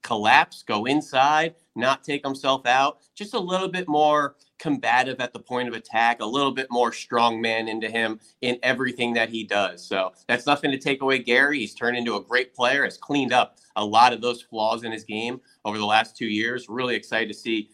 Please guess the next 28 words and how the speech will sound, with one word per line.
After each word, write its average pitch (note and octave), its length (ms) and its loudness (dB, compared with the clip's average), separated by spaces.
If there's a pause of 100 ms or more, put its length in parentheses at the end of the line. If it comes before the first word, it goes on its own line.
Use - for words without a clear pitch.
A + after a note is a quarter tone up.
(120)
where A2+ 180 -2
he A#2 120 -4
takes A2+ 340 -6
this, A2 280 -4
uh, G2+ 260 4 (260)
season A2+ 540 -2
after A2 280 2
the G#2+ 220 0
A G#2+ 40 -6
C G#2 240 -4
L. B2 300 0 (220)
But A2+ 120 0
a A2 60 0
Van B2+ 300 0
Ness, A#2 280 2
I G2+ 60 -4
think, G#2 240 -6
is F#2+ 80 -6
gonna G#2 200 -4
be G#2 240 0
a G2+ 280 0 (240)
pretty A#3 380 -2
impactful E3+ 760 0
player A2 420 -2
early G#2+ 280 0
in G2 60 -4
his G2+ 120 -8
career. A2 540 2